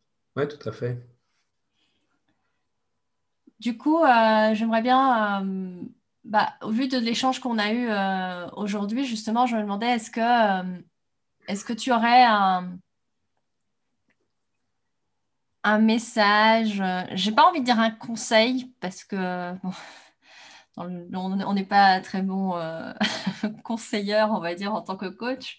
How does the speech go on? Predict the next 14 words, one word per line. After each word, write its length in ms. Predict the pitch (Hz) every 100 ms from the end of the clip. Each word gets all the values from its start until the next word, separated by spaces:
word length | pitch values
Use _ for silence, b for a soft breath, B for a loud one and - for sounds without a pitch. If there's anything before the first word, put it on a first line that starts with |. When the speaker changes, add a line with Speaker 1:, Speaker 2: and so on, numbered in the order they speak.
| B 107
Speaker 1:
Oui. 100 | 175 175 -
Speaker 2:
Enfin, 160 | 190
dans 100 | 185
le 40 | 190
sens 300 | - 226 220
où 60 |
c'est 160 | 208 190
pas 420 | 196 190 180 165
la 160 | 170 185
fonction 540 | - 190 - 190 185
première 420 | 185 185 190 190
du 120 | 185 185
coaching. 480 | 185 - 240 269 262 B B B B B -
Euh, 960 | 196 202 196 196 196 190 185 180 180